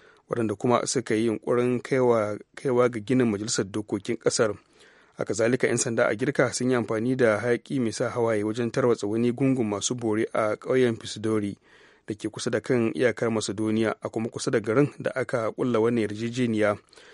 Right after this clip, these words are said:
Aƙalla mutum shida aka yi ƙiyasin sun samu raunuka. Ministocin harkokin wajen Girka da na Macedonia su suka ƙulla wannan yarjejeniya a wata matsaya da aka cimma tsakanin firaministocin ƙasashen biyu,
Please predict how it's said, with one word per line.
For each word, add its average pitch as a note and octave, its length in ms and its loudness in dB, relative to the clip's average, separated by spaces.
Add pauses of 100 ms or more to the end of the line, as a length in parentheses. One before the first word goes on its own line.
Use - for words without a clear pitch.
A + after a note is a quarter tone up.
(320)
Aƙalla A#2 260 0
mutum G#2 240 -2
shida B2 280 2
aka A#2 240 -2
yi A#2 160 0
ƙiyasin A#2+ 560 2
sun B2 200 -2
samu G#2+ 320 -2
raunuka. G#2+ 460 2 (640)
Ministocin E3 440 4
harkokin F3 360 2
wajen C3+ 300 2
Girka C3+ 340 2
da G#2+ 100 -4
na C3 100 4
Macedonia A2 760 0
su - 200 -10
suka B2 180 0
ƙulla A#2+ 480 2
wannan A#2 380 2
yarjejeniya A2+ 680 2 (520)
a - 80 -2
wata G#2+ 160 0
matsaya B2 280 4
da A2+ 100 4
aka - 160 -4
cimma C3+ 240 2
tsakanin A#2+ 640 0
firaministocin A#2+ 760 0
ƙasashen A#2 520 -2
biyu, G#2+ 180 -4